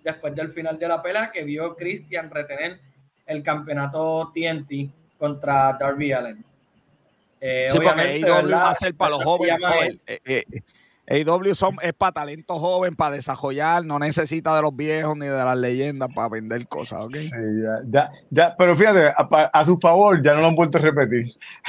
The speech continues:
Speaker 3: <laughs>
Speaker 2: Ah, muy bien, aprendieron. Salió Edge, eh, Luis, y todo el mundo está bien contento con, con la aparición de Edge.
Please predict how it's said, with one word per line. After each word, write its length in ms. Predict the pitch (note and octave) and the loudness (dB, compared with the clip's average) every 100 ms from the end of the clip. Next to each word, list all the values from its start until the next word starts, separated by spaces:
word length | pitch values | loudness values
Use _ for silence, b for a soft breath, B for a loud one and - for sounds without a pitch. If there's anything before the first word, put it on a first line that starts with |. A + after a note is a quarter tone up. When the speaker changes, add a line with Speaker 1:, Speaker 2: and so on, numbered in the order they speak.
| B | B
Speaker 3:
<laughs> 500 | B3+ - C4+ - - | 4 6 4 4 0
Speaker 2:
Ah, 360 | D3 D3 B2 | 0 2 2
muy 220 | C3 C3+ B2+ | 2 0 -2
bien, 360 | A#2 A2 A2 _ - | -2 -6 -12 _ -4
aprendieron. 840 | B2+ C3+ C#3 B2+ D3+ D3 B2+ A#2 - B B B B | -2 0 -2 0 2 2 0 -6 -14 B B B B
Salió 320 | - B2+ D3 F#3 | -4 0 2 2
Edge, 300 | A3+ - G#3 | 0 -4 -6
eh, 160 | F3 C#3 | -6 -6
Luis, 380 | D#3 A3+ C#4 G#3 | -4 -4 -4 -6
y 40 | |
todo 120 | D#3+ | -8
el 60 | D3+ | -8
mundo 160 | D#3+ | -10
está 160 | E3 F3+ | -4 -2
bien 160 | F3 E3+ | -2 -4
contento 500 | F3 D3+ E3+ E3 D3 | -6 -6 -10 -10 -6
con, 360 | D#3 D3+ C#3 | -6 -6 -4
con 160 | - C#3+ | 0 2
la 60 | |
aparición 500 | C#3 C#3 C3+ C#3+ C#3+ | 2 0 0 -4 -4
de 240 | D#3+ F3 G3+ | 0 2 2
Edge. 180 | G3+ | 0